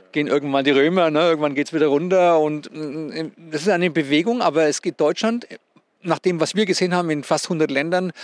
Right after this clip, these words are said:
ist es immer noch eins der besten Länder überhaupt. Und ich reise, also wir, Tanja und ich, reisen wahnsinnig gerne und haben aber,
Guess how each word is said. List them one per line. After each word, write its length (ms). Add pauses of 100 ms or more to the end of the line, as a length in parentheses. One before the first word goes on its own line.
(280)
ist 120
es 120
immer 120
noch 180
eins 240
der 120
besten 480
Länder 480
überhaupt. 640 (400)
Und 200
ich 240
reise, 520 (240)
also 240
wir, 180
Tanja 220
und 60
ich, 120
reisen 260
wahnsinnig 400
gerne 500 (500)
und 400 (520)
haben 220
aber, 320